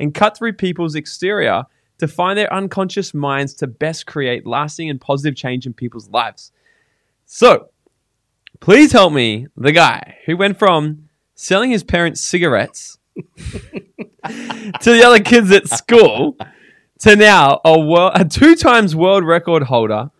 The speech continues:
and one of them being the fastest ever handshake induction hypnosis. So guys, that means, like, the fastest ever in the world from meeting someone to shaking their hand and putting them to sleep. And now a best-selling author, my friend, Mister Phil Hedges. What's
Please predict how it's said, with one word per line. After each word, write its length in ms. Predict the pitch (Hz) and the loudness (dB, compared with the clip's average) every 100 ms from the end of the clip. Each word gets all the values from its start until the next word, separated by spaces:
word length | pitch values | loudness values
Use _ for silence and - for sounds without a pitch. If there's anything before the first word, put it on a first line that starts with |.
| - | -8
and 160 | 131 139 | -4 0
one 120 | 180 | 0
of 80 | 202 | 0
them 160 | 196 | -4
being 280 | 151 147 143 | 0 0 0
the 80 | 139 | -4
fastest 640 | - - 170 190 - 165 - | -4 -2 -2 -4 -8 -8 -2
ever 280 | 143 139 | 0 0
handshake 600 | 139 170 185 190 175 165 | -2 -6 -6 -6 -6 -6
induction 460 | 160 151 156 151 147 | -6 -2 -2 -2 -8
hypnosis. 560 | 135 131 139 139 113 - | -8 -6 -6 -6 -10 -6
So 180 | 139 | -4
guys, 220 | 131 139 - _ _ _ _ - | -2 -2 -4 _ _ _ _ -10
that 260 | 117 165 | -4 -2
means, 240 | 175 170 143 | 0 -2 0
like, 200 | 147 135 | -2 -2
the 80 | 131 | -2
fastest 540 | 160 170 175 180 - _ | 0 0 0 -4 -4 _
ever 240 | 160 151 | 0 0
in 100 | 160 | -2
the 120 | 156 151 | 0 2
world 500 | 202 220 160 139 147 _ _ _ _ _ _ | 6 8 6 4 -2 _ _ _ _ _ _
from 220 | 170 156 | -2 0
meeting 300 | 175 196 208 | 2 0 -2
someone 320 | - 147 143 | 0 0 -2
to 100 | 143 | -4
shaking 380 | - 185 180 180 | -2 -2 0 -2
their 100 | 147 | -2
hand 180 | 147 135 | 0 -2
and 80 | |
putting 160 | - 143 | -4 -2
them 140 | 127 | -2
to 80 | 117 | -4
sleep. 440 | 107 - 117 87 _ _ _ _ _ - | -6 -4 -4 -6 _ _ _ _ _ -2
And 160 | 120 | 0
now 300 | 139 160 165 | 2 4 2
a 100 | 139 | 2
best-selling 500 | 127 143 - 151 135 | 2 2 2 0 2
author, 300 | 139 135 139 | 2 2 0
my 200 | 139 147 | 2 0
friend, 420 | 147 - 135 131 131 | 0 -2 -2 -2 -4
Mister 260 | 131 131 | -6 -8
Phil 320 | 120 - 139 | -8 -4 -2
Hedges. 460 | 123 131 127 110 101 | -2 -4 -4 -8 -14
What's 300 | 113 160 - | -4 -4 -4